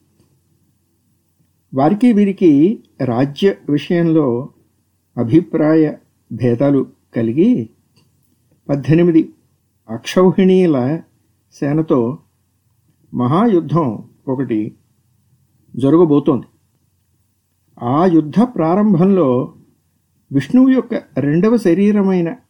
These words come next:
అర్జునుడిలో సామాన్య మానవ స్వభావం ప్రవేశించి అది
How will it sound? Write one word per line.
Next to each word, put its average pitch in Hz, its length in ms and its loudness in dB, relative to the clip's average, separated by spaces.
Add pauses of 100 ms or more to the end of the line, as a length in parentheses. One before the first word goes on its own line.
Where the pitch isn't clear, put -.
(160)
అర్జునుడిలో 135 840 0 (1500)
సామాన్య 185 500 0
మానవ 196 400 2
స్వభావం 196 600 0
ప్రవేశించి 160 960 -2 (1300)
అది 143 440 0